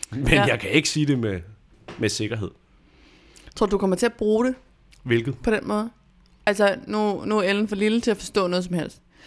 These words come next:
Speaker 2: Men, øhm, om et år allerede, så har hun en større forståelse af, at julemanden har en rolle, og nisserne har nogle andre i hele den der fortælling,
Speaker 1: <laughs>
Speaker 2: ikke?
Speaker 1: Ja.
Speaker 2: <clears throat> Og der blandt andet er den der med, at julemanden har en idé om, hvem der har opført sig pænt, og hvem der ikke har opført sig pænt,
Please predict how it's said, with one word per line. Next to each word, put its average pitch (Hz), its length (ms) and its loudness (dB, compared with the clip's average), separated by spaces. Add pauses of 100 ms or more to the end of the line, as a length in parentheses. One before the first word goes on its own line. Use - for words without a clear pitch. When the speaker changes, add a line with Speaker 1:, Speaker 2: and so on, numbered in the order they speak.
(200)
Speaker 2:
Men, 190 260 -2
øhm, 156 360 -2
om 165 100 0
et 180 80 0
år 208 220 6
allerede, 160 320 0
så 180 100 -2
har 175 100 0
hun 170 100 2
en 175 160 -2
større 185 220 2
forståelse 185 440 -2
af, 165 340 -2 (380)
at 185 160 -4
julemanden 185 540 0
har 170 160 0
en 175 220 -2
rolle, 165 340 4
og 160 100 0
nisserne 165 420 0
har 143 500 0
nogle 151 240 2
andre 151 340 2
i 160 60 -2
hele 156 160 2
den 156 100 0
der 131 60 -2
fortælling, 151 500 0
Speaker 1:
<laughs> 202 40 2
Speaker 2:
ikke? 247 140 -2
Speaker 1:
Ja. 131 260 4 (200)
Speaker 2:
<clears throat> 262 60 6 (1040)
Og 196 100 2
der 202 80 4
blandt 190 200 4
andet 208 200 6
er 214 40 6
den 196 200 4
der 196 120 6
med, 185 340 4
at 175 220 2
julemanden 185 500 2
har 175 160 2
en 175 100 2
idé 180 180 0
om, 175 120 2
hvem 175 160 0
der 180 80 2
har 180 80 2
opført 180 380 0
sig 180 120 -10
pænt, - 340 0
og - 20 -2
hvem 175 160 -4
der 185 80 -2
ikke 226 220 -2
har 214 100 4
opført 180 280 0
sig - 80 -8
pænt, 175 360 0